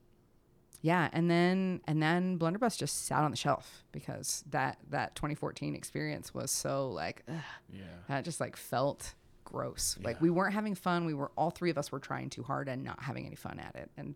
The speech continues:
Speaker 1: that's a rule. If it's not fun, we, we put it back on the shelf. <laughs>
Speaker 2: Right.
Speaker 1: Uh, I played bass in a hardcore band called Crawling Out for a little while.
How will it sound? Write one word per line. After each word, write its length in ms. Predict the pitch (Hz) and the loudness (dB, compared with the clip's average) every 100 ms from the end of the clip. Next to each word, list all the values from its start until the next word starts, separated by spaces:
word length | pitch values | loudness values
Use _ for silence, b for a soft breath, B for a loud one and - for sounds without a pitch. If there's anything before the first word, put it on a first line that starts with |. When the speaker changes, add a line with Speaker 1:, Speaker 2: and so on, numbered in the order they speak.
| - | -8
Speaker 1:
that's 220 | - - | -8 -2
a 40 | |
rule. 200 | 214 285 | 4 4
If 80 | 214 | 4
it's 100 | 175 | -2
not 120 | 180 - | -4 0
fun, 280 | 214 160 160 | 0 0 -4
we, 80 | - - | -8 -8
we 80 | - | -6
put 100 | 147 | -2
it 60 | 165 | 4
back 140 | 175 | 4
on 60 | 175 | 4
the 40 | |
shelf. 240 | 160 143 - - | 2 0 -2 -6
<laughs> 80 | - | -6
Speaker 2:
Right. 200 | 98 98 B B B B B B B B B B B B - | -8 -10 B B B B B B B B B B B B -4
Speaker 1:
Uh, 480 | 190 185 170 170 170 | 0 2 4 4 2
I 80 | - | 0
played 240 | 170 190 175 | 0 2 4
bass 240 | 190 - | 4 2
in 100 | 208 | 2
a 80 | 190 | 2
hardcore 320 | 196 185 202 | 2 2 0
band 220 | 202 202 | 0 0
called 140 | 196 175 | 0 2
Crawling 340 | 185 170 156 | 4 4 4
Out 240 | 185 240 | 2 0
for 100 | - | -2
a 80 | 269 | 0
little 220 | 277 277 | 2 2
while. 480 | 285 277 311 330 302 | 2 2 2 2 2